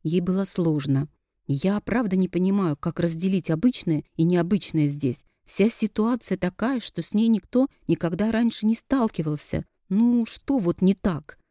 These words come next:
Ну...» Вдруг в голове у Анны мелькнуло воспоминание.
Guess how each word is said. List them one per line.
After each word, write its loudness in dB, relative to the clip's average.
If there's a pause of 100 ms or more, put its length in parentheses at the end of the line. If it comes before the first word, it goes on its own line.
(200)
Ну...» 2 (580)
Вдруг 0
в -8
голове -2
у 0
Анны 2
мелькнуло -2
воспоминание. 0